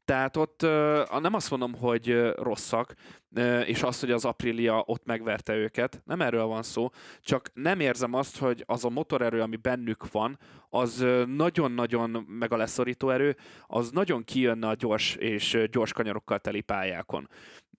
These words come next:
Tehát, á, nyilván a második erő a K T M a, a szezonban, de az Aprilia most szerintem ezen a pályán valahol egy szinten lehet majd, ö,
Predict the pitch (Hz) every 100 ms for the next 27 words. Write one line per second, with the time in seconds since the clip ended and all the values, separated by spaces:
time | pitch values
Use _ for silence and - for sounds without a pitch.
0 | - - 123 - - - 139 _ _ _
1 | _ - - 156 175 165 123 117 - -
2 | 107 113 110 107 - 104 - 101 98 _
3 | _ _ _ - 113 107 - - 117 120
4 | 127 143 147 - - - - 123 123 143
5 | - 180 180 175 175 170 139 135 151 156
6 | - - - 135 170 156 117 127 131 113
7 | - 113 139 151 143 143 143 143 - 160
8 | - 117 110 110 107 110 104 - 123 135
9 | - - - - - - - - - -
10 | - - 127 127 127 127 127